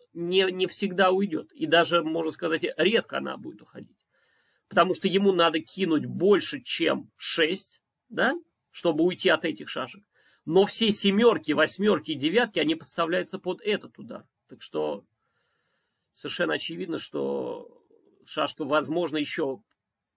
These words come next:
попадёт под удар. Но он кинул джокер шесть четыре и решил все свои проблемы. Здесь я сдался. Это правильное решение. Видите, пока у меня особых ошибок нет.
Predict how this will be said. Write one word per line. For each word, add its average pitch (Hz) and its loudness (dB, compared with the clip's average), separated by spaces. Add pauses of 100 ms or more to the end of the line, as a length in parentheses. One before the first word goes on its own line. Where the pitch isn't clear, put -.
(560)
попадёт 160 0
под 156 -6
удар. 143 -4
Но 202 2
он 202 0 (180)
кинул 185 -2
джокер 175 0
шесть 175 -4
четыре 202 -6
и 151 -4
решил 143 -8
все 143 -10
свои 135 -8
проблемы. 165 -4
Здесь 147 -8
я 139 -4
сдался. 143 -8 (600)
Это - -8
правильное - -12
решение. 139 -16
Видите, 240 -10
пока 202 -4 (140)
у 139 -10
меня 160 -6
особых 147 -10
ошибок 139 -14
нет. 147 -20